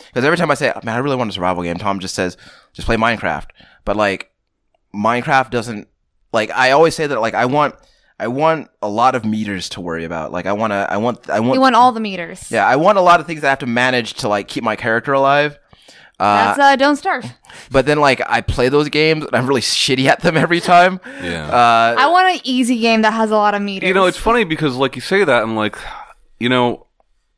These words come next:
Speaker 3: you are one of the better people I know about, like, if you are not good at a game, you can still enjoy the game.
Speaker 1: Yeah.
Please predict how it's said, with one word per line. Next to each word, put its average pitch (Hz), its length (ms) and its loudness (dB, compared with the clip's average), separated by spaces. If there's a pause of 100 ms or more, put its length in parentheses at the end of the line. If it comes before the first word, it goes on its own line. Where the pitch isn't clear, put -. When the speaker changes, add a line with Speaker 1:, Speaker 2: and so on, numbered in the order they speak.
(640)
Speaker 3:
you 175 400 -2
are 220 120 6
one 147 220 0
of 131 140 0
the 101 60 -4
better 107 360 0
people 107 300 -4
I 98 80 0
know 95 160 -2
about, 98 280 0
like, 90 460 -4
if 101 160 -8
you 113 140 -2
are 107 120 0
not 98 320 -4
good 95 200 -2
at 135 180 -2
a 139 60 -4
game, 143 340 0
you 120 120 0
can 107 180 -4
still 104 280 -4
enjoy 90 440 -4
the 156 80 -4
game. 190 320 -2
Speaker 1:
Yeah. 98 200 -6